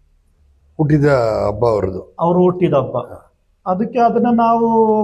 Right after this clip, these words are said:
Speaker 2: ಮೆರವಣಿಗೆ ಮುಖಾಂತರ
Speaker 1: ಹಾ.
Speaker 2: ಹೊಸ ವಸ್ತ್ರವನ್ನು ತೊಟ್ಟು ಮ-, ಅವತ್ತು ಕೂಡ ಅದ್ದೂರಿಯಾಗಿ ಆ ತಿಂಗಳು ಇಡೀ ಮನೆಯಲ್ಲಿ
Speaker 1: ಓಹೋ.
Speaker 2: ಹಬ್ಬ ಮಾಡ್ಕೋಬಹುದು. ಇಡೀ ತಿಂಗಳಲ್ಲಿ ಮನೆಯಲ್ಲಿ ಹಬ್ಬ ಮಾಡ್ಕೋಬಹುದು. ಒಂದು ದಿನ ಇಡೀ ಮಸೀದಿಗಳಲ್ಲಿ ಒಂದು ದಿನ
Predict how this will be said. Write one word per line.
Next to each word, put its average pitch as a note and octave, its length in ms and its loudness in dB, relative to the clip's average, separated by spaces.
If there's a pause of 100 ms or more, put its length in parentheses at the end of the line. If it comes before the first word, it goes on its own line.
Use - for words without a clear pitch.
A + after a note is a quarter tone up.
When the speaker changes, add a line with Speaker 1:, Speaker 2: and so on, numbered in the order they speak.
(120)
Speaker 2:
ಮೆರವಣಿಗೆ G#3+ 420 2
ಮುಖಾಂತರ F#3+ 520 -2
Speaker 1:
ಹಾ. G2 720 -4
Speaker 2:
ಹೊಸ G#3 340 0
ವಸ್ತ್ರವನ್ನು G3+ 680 0
ತೊಟ್ಟು F3 580 -6 (640)
ಮ-, G#3+ 1040 2
ಅವತ್ತು G#3+ 360 2
ಕೂಡ G#3+ 180 0
ಅದ್ದೂರಿಯಾಗಿ F#3 1000 0 (120)
ಆ A#3+ 160 2
ತಿಂಗಳು C4 360 0
ಇಡೀ C#4+ 220 2
ಮನೆಯಲ್ಲಿ B3 760 0 (380)
Speaker 1:
ಓಹೋ. F#2 180 -8
Speaker 2:
ಹಬ್ಬ F3+ 200 -2
ಮಾಡ್ಕೋಬಹುದು. C3 560 -2
ಇಡೀ G#3+ 440 2
ತಿಂಗಳಲ್ಲಿ G#3 380 2
ಮನೆಯಲ್ಲಿ F3+ 340 0
ಹಬ್ಬ D#3 160 -4
ಮಾಡ್ಕೋಬಹುದು. B2 680 -6 (280)
ಒಂದು C#4 320 2
ದಿನ C4 140 0
ಇಡೀ B3+ 300 0
ಮಸೀದಿಗಳಲ್ಲಿ A3 1080 0
ಒಂದು G3 180 -6
ದಿನ G3 140 -2